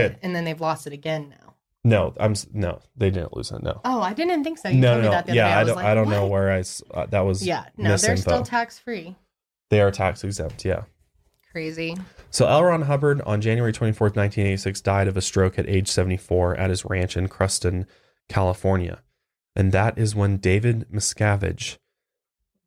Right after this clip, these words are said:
Speaker 1: infamous Mi-, David Miscavige,
Speaker 2: <laughs>
Speaker 1: emerged as the new head of
Speaker 2: David
Speaker 1: Scientology.
Speaker 2: the Savage should
Speaker 1: We'll
Speaker 2: be
Speaker 1: just
Speaker 2: his
Speaker 1: talk
Speaker 2: name.
Speaker 1: about him more in a minute.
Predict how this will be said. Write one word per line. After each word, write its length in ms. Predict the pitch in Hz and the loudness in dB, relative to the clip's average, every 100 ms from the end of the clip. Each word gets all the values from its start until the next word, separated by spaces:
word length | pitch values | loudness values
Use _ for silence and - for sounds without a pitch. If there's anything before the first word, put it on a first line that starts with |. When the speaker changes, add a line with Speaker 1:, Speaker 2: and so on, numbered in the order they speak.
| _ - | _ 2
Speaker 1:
infamous 540 | 113 110 92 90 - | 2 2 0 0 0
Mi-, 120 | 95 | 0
David 300 | 90 92 92 92 | 0 0 0 -2
Miscavige, 840 | - 95 92 90 98 - 185 - - | -2 -2 0 -4 -6 -4 -4 -4 -4
Speaker 2:
<laughs> 80 | - | 2
Speaker 1:
emerged 420 | 95 98 95 98 | 4 6 4 2
as 120 | 95 | 0
the 80 | 92 | 0
new 180 | 92 95 | 0 0
head 280 | 98 95 87 | 0 -2 0
of 180 | 87 - | -2 0
Speaker 2:
David 240 | 170 175 | 2 2
Speaker 1:
Scientology. 480 | 175 90 85 120 160 | 2 0 0 -4 -2
Speaker 2:
the 120 | 165 | -2
Savage 580 | - 147 143 127 98 - | 0 -2 -2 -4 -10 -10
should 240 | - - | -8 -2
Speaker 1:
We'll 80 | - | 0
Speaker 2:
be 40 | |
Speaker 1:
just 60 | 113 | 0
Speaker 2:
his 60 | 147 | 2
Speaker 1:
talk 140 | 98 | 2
Speaker 2:
name. 80 | 104 | 2
Speaker 1:
about 180 | 92 87 | 2 2
him 160 | 98 | 2
more 240 | 92 92 90 | 2 0 0
in 60 | |
a 40 | 92 | 0
minute. 460 | 92 90 - - | 0 -2 -4 -12